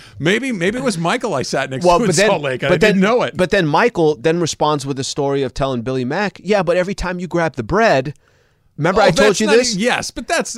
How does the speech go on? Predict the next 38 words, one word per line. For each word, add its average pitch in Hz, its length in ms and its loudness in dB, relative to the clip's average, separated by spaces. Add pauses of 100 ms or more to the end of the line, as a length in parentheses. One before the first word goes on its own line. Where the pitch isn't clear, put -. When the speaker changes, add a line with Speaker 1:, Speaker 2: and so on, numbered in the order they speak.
Speaker 1:
that's 185 260 -2
Speaker 2:
where 214 160 6
Speaker 1:
a - 20 2
Speaker 2:
he 220 140 2
has 240 260 4
to 214 100 4
hold 208 460 4
the 170 140 2
loaf 175 420 4
of 143 220 -4
bread 135 480 4
Speaker 1:
No, 82 100 -6
Michael. 76 440 -20
Speaker 2:
to 185 120 4
rip 170 320 4
off 180 260 4
a 151 60 0
piece - 340 0
of 147 120 0
bread, 117 320 2
and 147 160 -2
Michael's 175 320 0
like, 156 160 0
"Well, 165 180 2
use 156 240 0
a 180 60 2
knife. 214 320 2
Speaker 1:
First - 320 -2
of - 80 6
Speaker 2:
Don't 254 80 2
Speaker 1:
all 156 80 -2
Speaker 2:
touch 202 260 0
my 190 220 2
side 180 320 2
that 175 80 4
I'm 175 60 0
gonna 214 100 -2
use." 269 180 -2